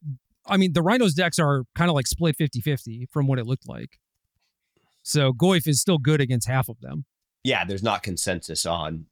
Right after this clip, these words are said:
Speaker 2: if even playing with the Scion is the right way to do it.
Speaker 1: Yeah, and I don't have,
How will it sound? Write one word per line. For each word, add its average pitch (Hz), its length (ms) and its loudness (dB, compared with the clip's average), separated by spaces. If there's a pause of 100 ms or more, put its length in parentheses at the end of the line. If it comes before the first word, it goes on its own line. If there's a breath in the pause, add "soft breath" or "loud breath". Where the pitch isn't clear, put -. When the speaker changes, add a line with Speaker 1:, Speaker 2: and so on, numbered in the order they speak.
(140)
Speaker 2:
if 98 140 -8
even 85 240 -8
playing 87 360 -6
with 82 100 -14
the - 80 -18
Scion 78 440 -6
is 80 160 -12
the 87 120 -8
right 82 360 -8
way 90 160 -8
to 90 80 -6
do 85 200 -8
it. 87 140 -10 (480)
Speaker 1:
Yeah, 139 240 -2 (100)
and 156 200 -2
I 139 140 0
don't 165 280 0
have, 127 260 -2